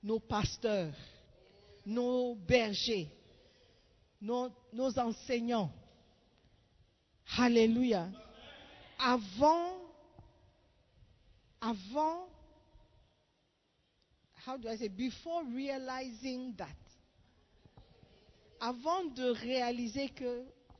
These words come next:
tu as fait quelque chose qu'il ne fallait pas faire, obéissez seulement. Obéissez seulement. Souvent, je dis aux gens, s'il y a quelque chose à corriger, chez ton père ou chez ton,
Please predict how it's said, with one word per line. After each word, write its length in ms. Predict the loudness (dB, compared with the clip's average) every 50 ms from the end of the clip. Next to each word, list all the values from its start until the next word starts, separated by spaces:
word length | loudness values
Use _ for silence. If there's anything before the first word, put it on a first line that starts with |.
| _ -20 -20
tu 320 | -16 -12 -8 -4 0 0
as 100 | 0 0
fait 240 | -2 -2 -4 -4 -4
quelque 340 | -4 -6 -12 -10 -8 -8 -8
chose 300 | -8 -6 -6 -6 -6 -8
qu'il 160 | -10 -14 -12
ne 80 | -12 -12
fallait 340 | -12 -10 -10 -8 -8 -8 -10
pas 200 | -10 -12 -12 -12
faire, 260 | _ -14 -16 -16 -16 _ _ _ _ _ _ _ _ _ _ _ _ _ _ _ _ _ _ _ _ _ _ _ _ _ _ -4
obéissez 560 | -4 4 6 6 4 4 0 -4 -4 -4 -4
seulement. 460 | -4 -6 -10 -10 -10 -12 -14 -16 -18 -18 -20 _ _ _ _ _ _ _ _ _ _ _ _ _ _ _ _ _ _ _ _ _ _ _ _ _ _ _ _ _ _ _ _ _ _ _ _ _ _ _ _ _ _ _ _ _ _ -14
Obéissez 440 | -4 0 0 0 0 -2 -6 -8 -8
seulement. 280 | -8 -8 -8 -6 -8 -8
Souvent, 320 | -8 -8 -6 -4 -4 -4
je 120 | -2 -2
dis 200 | -4 -4 -6 -6
aux 120 | -6 -4 -4
gens, 260 | -4 -6 -6 -6 -8
s'il 300 | -10 -10 -12 -12 -10 -8
y 80 | -6 -8
a 80 | -8
quelque 320 | -6 -4 -6 -6 -4 -6 -8
chose 260 | -4 -2 -2 -2 -2
à 80 | -4
corriger, 540 | -6 -6 -8 -8 -6 -6 -6 -6 -8 -8 -10 _ _ _ _ _ _ _ _ _ _ _ _ _ _ _ _
chez 180 | 0 0 0 0
ton 180 | 0 -6 -8
père 380 | -2 0 2 2 2 2 0 -4 -8
ou 40 | -8
chez 220 | -6 -6 -6 -6
ton, 260 | -6 -8 -10 -10 -10